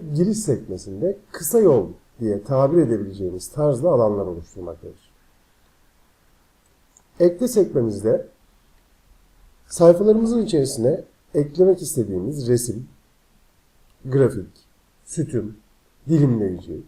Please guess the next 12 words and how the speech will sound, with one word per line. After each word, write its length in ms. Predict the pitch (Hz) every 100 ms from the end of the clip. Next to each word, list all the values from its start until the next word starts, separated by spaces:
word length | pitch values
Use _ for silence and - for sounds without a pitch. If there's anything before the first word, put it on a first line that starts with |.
| -
metin 360 | 120 135 196
kutusu 420 | 208 180 - 139 113
gibi 340 | 110 120 - -
çeşitli 420 | 185 185 190 208
alanlar 460 | 160 147 143 123
karşımıza 460 | 107 92 90 87 90
geliyor. 340 | 80 80 60 - _ _ _ _ _ - - - -
Sayfa 460 | - 185 - 214 202
düzeni 380 | 185 143 107 92 - 120
bölümünde 460 | 120 104 92 87 82
ise 340 | - 151 214 - - - - -
sayfalarınızın 840 | - 156 175 196 208 208 196 226